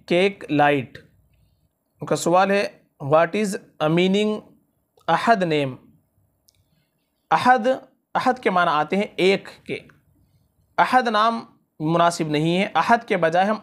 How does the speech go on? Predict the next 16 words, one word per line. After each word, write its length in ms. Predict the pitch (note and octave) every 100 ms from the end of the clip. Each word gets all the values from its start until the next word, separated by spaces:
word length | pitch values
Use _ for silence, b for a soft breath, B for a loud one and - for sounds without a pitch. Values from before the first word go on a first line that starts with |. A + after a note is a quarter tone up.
| -
अब्दुल 300 | G3 F#3+ B3+
अहद 360 | - F3+ B3 A3+
नाम 240 | F#3 D#3
रख 60 | C#3
सकते 300 | C#3+ C3 B2+
हैं, 160 | A#2+ - _ b b -
चूँकि 220 | F3 E3
अहद 300 | - E3+ A3+
अल्लाह 220 | F3+ F#3
तबारक 380 | F3+ D#3+ D#3+ E3
व 100 | C#3+
तआला 240 | C#3 D3 F3
का 120 | F#3
सिफाती 420 | F3+ F#3+ F#3 F3+ G3
नाम 220 | F#3+
है, 80 | F#3+